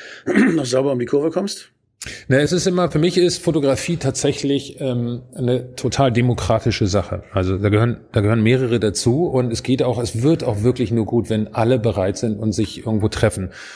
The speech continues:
Speaker 2: Meistens ist es so, ich komme mit einer Idee und dann reagiert mein Gegenüber. Und je nachdem, wie gut ich meine Idee erklären kann, je nachdem, wie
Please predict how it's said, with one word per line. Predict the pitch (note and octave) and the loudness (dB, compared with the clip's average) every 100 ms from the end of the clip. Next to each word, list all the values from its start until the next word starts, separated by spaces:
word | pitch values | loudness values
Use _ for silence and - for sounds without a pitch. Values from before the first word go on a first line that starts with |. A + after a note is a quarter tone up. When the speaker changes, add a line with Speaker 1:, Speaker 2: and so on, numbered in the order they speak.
| - - - - | -18 -20 -20 -2
Speaker 2:
Meistens | A2 C3+ D3 A#2+ | 2 2 2 0
ist | |
es | A2+ | 2
so, | B2+ | 2
ich | B2 | 0
komme | - C#3+ | 0 0
mit | C#3+ | 0
einer | B2 | 0
Idee | B2 A#2 G#2 A2+ B2 D3 E3+ D#3+ - _ _ - _ _ _ - | -2 -2 2 2 4 2 0 -4 -16 _ _ -20 _ _ _ -2
und | C3 B2+ A#2+ | 0 2 2
dann | B2 C3 | 0 2
reagiert | B2 A#2 G#2 A#2+ A#2+ | 4 4 2 0 2
mein | G#2 G2+ | 0 0
Gegenüber. | G2 G2+ G#2+ A2+ A#2+ G2+ F#2 E2 - - | -2 -2 -2 0 0 2 0 -2 -10 -8
Und | - A2+ A2 | 0 0 0
je | G2+ A2 C#3+ | 2 2 2
nachdem, | C#3+ - A#2 B2 C3+ - | 0 0 0 2 -2 -6
wie | A2+ A2+ | -4 -2
gut | - A#2+ | -2 -2
ich | B2+ A2+ | 0 2
meine | A2 A2 | 2 2
Idee | G2+ G2 G#2+ A2+ | 0 0 0 2
erklären | G#2 - A2 A#2 A#2+ A2+ | 0 0 -2 0 -4 -4
kann, | A2 | -2
je | A2 A#2+ | 2 2
nachdem, | A#2 A2 A#2 A2+ G2 | 0 0 0 0 0
wie | G#2 G#2+ G#2+ - | 2 2 -2 -6